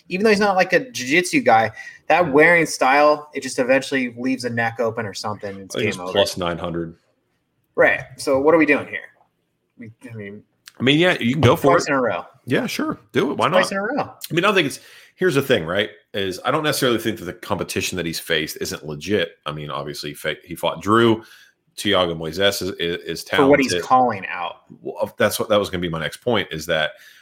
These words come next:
Speaker 2: I think, with all due respect to, to Islam, I think he's a highly talented fighter.
Speaker 1: Right.
Speaker 2: I think one of the things that people need to keep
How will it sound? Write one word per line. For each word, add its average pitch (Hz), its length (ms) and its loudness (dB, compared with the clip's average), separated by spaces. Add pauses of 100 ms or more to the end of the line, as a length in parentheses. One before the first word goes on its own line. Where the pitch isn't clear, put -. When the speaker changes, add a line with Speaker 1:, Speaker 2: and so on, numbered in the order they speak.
(320)
Speaker 2:
I 92 80 0
think, 127 480 0 (1400)
with 107 200 2
all - 160 6
due 127 120 4
respect - 580 2
to, 76 280 -4 (200)
to 85 140 -6
Islam, 76 500 -6 (680)
I 113 140 4
think 117 140 4
he's 90 120 0
a 80 100 -2
highly 107 640 4
talented 110 480 -4
fighter. - 420 -6 (500)
Speaker 1:
Right. - 120 -20 (380)
Speaker 2:
I 104 40 -8
think 107 180 -2
one 110 220 0
of 120 80 2
the 117 80 2
things 101 220 0
that 92 100 -10
people 92 180 -4
need 90 160 -4
to 90 140 -8 (420)
keep 107 460 -4